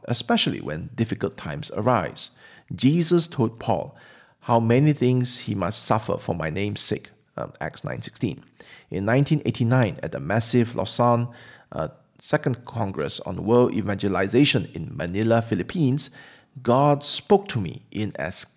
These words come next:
clear, although less dramatic, a way as he spoke to Paul. He said, "I want you to take international leadership in the field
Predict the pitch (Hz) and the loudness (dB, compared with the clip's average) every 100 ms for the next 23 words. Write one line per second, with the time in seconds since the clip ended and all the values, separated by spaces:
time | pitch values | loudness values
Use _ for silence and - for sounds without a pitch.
0 | - - - 180 180 180 180 _ - 104 | -14 -6 2 6 6 4 -2 _ -8 -2
1 | 104 98 95 123 120 104 101 104 95 - | 2 2 4 4 2 -2 -2 -2 -6 -8
2 | - 104 101 95 101 127 - - 95 92 | -10 -4 -2 0 -2 -6 -12 -10 -8 -4
3 | - - 110 - 127 - - - - - | -2 0 -2 -2 -10 -10 -6 -6 -6 -12
4 | _ _ _ _ _ _ _ _ _ _ | _ _ _ _ _ _ _ _ _ _
5 | - 196 160 - 76 - _ _ _ _ | 0 2 2 0 -6 -12 _ _ _ _
6 | - 82 64 53 - 117 160 160 170 175 | -14 -10 -8 -8 -2 0 0 0 0 0
7 | 170 - 104 - - 202 214 - 160 127 | -4 -4 -6 -6 -6 -4 -2 0 2 4
8 | 127 - 131 123 - 87 101 - - - | 2 2 0 0 0 -2 -2 -2 -6 -12
9 | - - 92 - - 101 113 117 | -14 -8 -8 -8 -4 0 2 0